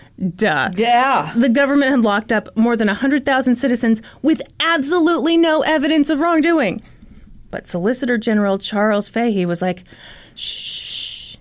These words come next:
Speaker 1: no, no, no, no, no. You're looking at it all wrong, baby." <laughs> What you have to ask yourself is not whether General DeWitt made this whole program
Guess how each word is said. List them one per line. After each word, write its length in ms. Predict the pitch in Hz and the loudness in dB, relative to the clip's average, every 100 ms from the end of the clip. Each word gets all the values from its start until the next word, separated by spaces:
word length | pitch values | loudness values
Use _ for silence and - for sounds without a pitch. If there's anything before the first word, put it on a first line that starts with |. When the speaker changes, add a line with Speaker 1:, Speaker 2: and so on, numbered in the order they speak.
| _ _ - | _ _ 0
Speaker 1:
no, 240 | 202 196 | 2 0
no, 140 | 185 | -4
no, 120 | 170 165 | -6 -6
no, 100 | 156 | -8
no. 180 | 151 - - - _ _ _ - _ _ - _ _ _ - - | -10 -14 -20 -20 _ _ _ -20 _ _ -20 _ _ _ -12 -2
You're 100 | 269 | 2
looking 300 | 277 269 254 | 2 2 2
at 100 | 226 | 2
it 80 | 220 | 2
all 180 | 214 | 2
wrong, 460 | 196 240 277 277 202 | 2 2 4 4 2
baby." 460 | 180 175 180 208 233 | 2 0 2 2 0
<laughs> 60 | - 1047 - 480 571 466 - - 508 - - 277 - 277 - - - - 226 | -2 -10 -8 0 0 0 -6 -10 -6 -6 -8 -10 -10 -14 -14 -10 -6 -4 0
What 160 | 320 | 2
you 140 | 285 320 | 2 2
have 120 | 294 | 2
to 100 | 285 | 0
ask 280 | 254 349 - | 0 0 0
yourself 580 | 254 220 220 196 214 - - - - | -2 0 0 0 -2 -6 -20 -12 -6
is 120 | - 659 571 | -2 2 2
not 140 | - | 2
whether 340 | 226 262 240 208 | 0 2 2 0
General 480 | 208 262 240 226 | 0 2 2 2
DeWitt 400 | 208 214 226 233 | 2 2 2 2
made 300 | 240 240 233 | 2 2 2
this 160 | 220 240 | 0 -2
whole 180 | 285 277 | -2 -4
program 580 | - 294 285 277 277 | -2 -2 0 2 2